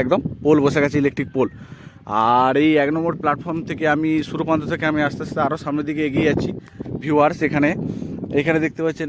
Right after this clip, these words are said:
এখানে যে ইলেকট্রিক যে স্ট্রিট লাইট, এটাও কিন্তু রেডি করা হয়েছে। এই সাইডে দেখতে পাচ্ছেন যে আর্থিং সিস্টেম, এটাও কিন্তু রেডি হয়ে গেছে, দেখতে পাচ্ছেন। আমি আস্তে আস্তে আরও সামনের দিকে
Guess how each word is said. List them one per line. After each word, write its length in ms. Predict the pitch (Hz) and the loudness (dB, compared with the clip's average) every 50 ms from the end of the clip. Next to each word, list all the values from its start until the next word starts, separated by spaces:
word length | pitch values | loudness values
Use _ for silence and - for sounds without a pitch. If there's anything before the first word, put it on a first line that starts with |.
| 156 147 | -6 -6
এখানে 180 | 151 156 151 151 147 | -6 -8 -8 -8 -8
যে 60 | 156 - - - - - - - - 139 | -8 -8 -8 -8 -8 -10 -12 -10 -6 -4
ইলেকট্রিক 320 | 143 160 147 - 165 156 147 147 | -2 -2 -2 -2 -4 -6 -4 -4
যে 60 | 156 156 - | -4 -6 -4
স্ট্রিট 220 | - - 165 160 160 | 0 0 0 4 4
লাইট, 180 | 151 143 147 139 - - | 4 4 2 0 -4 -4
এটাও 180 | 135 151 151 156 156 165 | 2 2 2 2 2 -2
কিন্তু 240 | 156 147 - 160 151 151 151 151 151 151 151 151 147 147 139 135 | -4 -4 0 0 2 2 4 4 4 4 4 4 4 4 4 4
রেডি 180 | 143 147 156 143 | 4 4 4 4
করা 120 | 143 147 147 151 | 4 4 4 4
হয়েছে। 180 | 147 139 165 165 | 2 0 0 -2
এই 60 | 156 - - | -2 0 2
সাইডে 280 | 151 139 143 143 156 160 151 - - - - - - - - - | 2 2 4 4 2 0 -2 -6 -14 -16 -16 -16 -16 -12 -6 -4
দেখতে 160 | 139 131 - 156 | -4 -2 0 -2
পাচ্ছেন 200 | 151 135 - 151 147 143 | -2 0 0 -2 0 2
যে 40 | 143 131 135 | 2 2 0
আর্থিং 220 | 135 - 165 170 - - | 0 -2 -4 -4 -2 -2
সিস্টেম, 260 | - - - - - - - - - | -4 -4 -2 0 0 0 0 -2 0
এটাও 160 | - 156 156 - | 0 0 0 0
কিন্তু 160 | - - - - - - | -2 -2 0 2 2 2
রেডি 160 | - - - 147 | 4 2 2 2
হয়ে 100 | 135 120 113 | 2 0 0
গেছে, 180 | 107 - - - - - - - - - - - - - - | 0 -2 -2 -4 -4 -4 -4 -4 -6 -6 -8 -6 -6 -4 -4
দেখতে 160 | 139 139 - 151 156 | -6 -6 -4 -4 -4
পাচ্ছেন। 240 | 147 - 170 170 175 - - - - - - - - - - - - - - - - - - - - - - - - - - - 117 | -4 -4 -6 -10 -10 -10 -12 -12 -14 -12 -8 -6 -6 -4 -2 -4 -4 -4 -4 -4 -4 -4 -4 -4 -6 -6 -4 -4 -4 -4 -2 -2 0
আমি 120 | 131 143 143 127 117 | 2 2 2 2 2
আস্তে 160 | - - 143 143 | 2 0 0 0
আস্তে 140 | 135 - 147 127 | 0 0 2 2
আরও 120 | 127 143 - - | 2 2 0 0
সামনের 220 | 131 135 - - | 0 0 2 0
দিকে 140 | 151 135 143 | 2 2 2